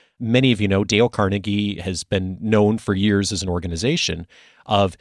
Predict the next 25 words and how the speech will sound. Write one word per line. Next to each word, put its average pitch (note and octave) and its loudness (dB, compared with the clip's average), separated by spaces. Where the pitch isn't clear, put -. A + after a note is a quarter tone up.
teaching C#3+ 0
people A2 0
how F2+ 2
to F2+ -2
communicate G#2+ -2
more F2+ 0
effectively, E2+ -4
and G3 -4
particularly F3 2
public D3 0
speaking G#2 -4
has E2 -8
been F#2 -4
a E2+ -2
big E2+ -6
focus F2+ -4
of F#2 -8
Carnegie's F2 -6
work F2+ -6
in F#2 -2
helping G2 -4
people G2+ -6
to G2+ -6
develop F2 -2
confidence C3 -4